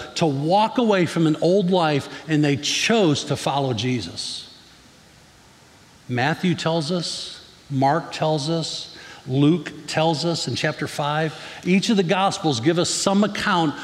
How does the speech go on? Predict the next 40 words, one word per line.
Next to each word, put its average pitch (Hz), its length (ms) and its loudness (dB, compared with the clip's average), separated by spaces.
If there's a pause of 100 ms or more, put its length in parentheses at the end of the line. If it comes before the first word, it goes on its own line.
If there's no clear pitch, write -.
(120)
of 156 120 0
the 160 80 2
calling 190 640 4
of 139 100 0
the 123 60 -4
first - 340 -2
disciples 151 640 -2 (240)
when 165 100 6
Jesus 160 340 2
said, 160 140 2
"You 139 160 0
come 190 240 -2
and 135 100 0
follow 139 480 -8
me." 101 300 -10 (560)
And 170 100 2
in 180 60 4
the 170 80 4
process 220 560 2
of 202 100 0
following 214 540 4
me, 165 160 4 (160)
your 175 160 4
life 170 380 2
will 185 80 4
be 160 180 4
transformed, 160 720 2
because 131 260 0
he 135 60 -2
said, 147 220 -2
"I 156 140 0
will 147 160 2
make 139 520 0
you 107 240 -4 (220)
something 143 460 0
that 135 100 -2
you're 131 160 -2
not 123 300 0
right 117 180 -6
now." 107 300 -6